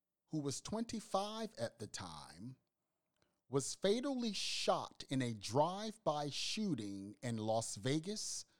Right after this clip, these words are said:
Nevada. The shooting occurred when the car he was riding in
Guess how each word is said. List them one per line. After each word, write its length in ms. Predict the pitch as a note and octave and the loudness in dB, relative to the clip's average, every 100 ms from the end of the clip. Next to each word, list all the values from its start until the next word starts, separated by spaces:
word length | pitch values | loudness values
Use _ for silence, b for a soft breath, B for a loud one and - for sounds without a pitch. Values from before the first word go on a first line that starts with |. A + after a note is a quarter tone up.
| _ | _
Nevada. 600 | B2+ C#3+ B2 G2 F2 - - _ _ _ _ _ _ _ _ _ _ _ _ _ _ _ _ _ _ _ _ _ | 0 4 4 2 0 -10 -16 _ _ _ _ _ _ _ _ _ _ _ _ _ _ _ _ _ _ _ _ _
The 80 | E3+ | 0
shooting 560 | - - D#4+ G4 D#4 D#3+ | 2 2 4 4 4 4
occurred 800 | B2 - B2 G#2 G2+ A2 C#3 - | 2 0 0 0 -2 -6 -8 -10
when 280 | - D3 E3+ | -2 0 2
the 80 | D#3+ | -2
car 580 | - - A3 A#3+ B3+ C4 | -4 -4 2 2 2 -4
he 220 | - G3 | -2 0
was 220 | D3 B2 | 2 2
riding 680 | A2+ A2+ E3 A3 B3+ E3+ A#2 | 2 6 6 4 0 2 2
in 560 | G2 F2+ F2 E2+ F#2+ | -2 -8 -14 -14 -12